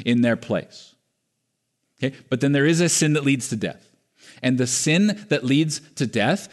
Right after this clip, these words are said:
is unrepentant sin. Let me say it again because I know you're gonna talk about this in your house churches. What is the sin that leads to death? The sin that leads to death is the sin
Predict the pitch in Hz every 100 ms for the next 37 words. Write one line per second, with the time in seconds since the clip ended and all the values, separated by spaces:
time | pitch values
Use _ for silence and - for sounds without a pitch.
0 | - 127 120 127 135 151 147 131 120 135
1 | 110 - - - - 78 _ _ _ _
2 | _ _ _ _ _ _ _ _ _ _
3 | _ _ _ _ _ _ _ _ _ _
4 | _ _ _ _ - 117 - 139 160 139
5 | 131 127 123 110 - _ _ _ _ _
6 | _ _ - 110 120 127 131 131 110 -
7 | - 147 143 123 110 113 117 117 143 -
8 | 87 - - - _ _ _ _ _ _
9 | _ _ - - 139 160 165 185 - 170
10 | 170 156 147 - 127 143 98 - _ _
11 | _ _ _ _ _ _ _ _ - -
12 | 123 - 156 190 185 - 135 143 175 165
13 | - - 135 135 147 214 - - 135 127
14 | - - 165 202